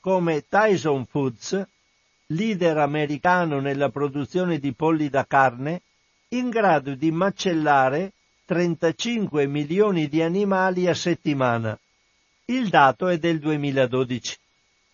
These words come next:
Il cambio di passo nella produzione avicola si è registrato intorno alla metà del secolo scorso.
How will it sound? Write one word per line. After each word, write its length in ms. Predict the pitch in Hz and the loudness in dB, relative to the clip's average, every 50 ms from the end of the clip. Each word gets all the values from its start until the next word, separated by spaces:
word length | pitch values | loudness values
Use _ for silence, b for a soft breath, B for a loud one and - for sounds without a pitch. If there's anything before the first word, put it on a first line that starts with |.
| _ _ _ _ _ _ _ _ _ _ _ _ _ - | _ _ _ _ _ _ _ _ _ _ _ _ _ -6
Il 140 | 147 147 135 | -6 -6 -2
cambio 400 | - 196 208 226 220 202 196 185 | 2 4 4 4 4 2 0 0
di 160 | 156 165 156 | 2 0 -2
passo 460 | - - 175 170 160 - - - 139 123 | 0 2 2 2 2 2 -2 -6 -6 -4
nella 340 | 131 156 175 170 165 147 | -2 -2 0 0 0 0
produzione 760 | - 156 147 156 151 139 147 139 - - 180 185 185 170 160 147 | -2 -4 -6 -6 -6 -4 -6 -8 -4 -4 -4 -2 -2 -2 -2 -2
avicola 600 | 143 131 139 135 120 - 135 135 139 151 156 147 | -2 -4 -4 -6 -6 -4 -6 -4 -4 -4 -4 -6
si 160 | - - 208 | -6 -2 0
è 160 | 208 196 165 | 0 2 2
registrato 720 | 147 147 135 131 170 185 175 - 185 185 190 185 170 - | 0 -2 -4 -2 -4 -6 -4 -2 0 0 2 0 2 0
intorno 420 | 170 160 147 - 185 185 170 165 156 | -2 -2 0 -2 -4 -4 -2 0 0
alla 180 | 147 151 160 | 2 2 2
metà 380 | 165 170 165 151 - 156 156 156 | 2 2 -2 -2 0 0 0 2
del 200 | 143 147 135 117 | 2 0 -4 -4
secolo 520 | - - 156 147 127 - 143 135 127 127 | -2 0 0 0 0 0 -2 0 0 0
scorso. 680 | 117 - - - 143 131 123 120 104 - 131 123 117 | -2 -4 -2 0 0 0 0 -2 -6 -4 -4 -4 -4